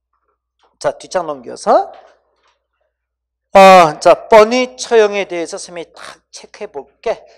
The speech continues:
자, 바로바로 체크해 버려. 자, 가자. 어, 자, 문제 중에서, 음, 자,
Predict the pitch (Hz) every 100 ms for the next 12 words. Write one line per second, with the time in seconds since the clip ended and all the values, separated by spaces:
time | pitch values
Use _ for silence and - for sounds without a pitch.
0 | _ - 147 - 165 190 196 190 190 -
1 | 214 _ 208 - 143 160 - _ _ -
2 | 151 - _ 196 196 - 131 - _ _
3 | _ _ _ _ _ _ _ _ _ 185
4 | 175 170 165 151 147 - 180 160 156 151
5 | 185 208 208 202 196 - - 147 147 131
6 | - 202 311 - _ _ 147 147 147 143
7 | 135 147 135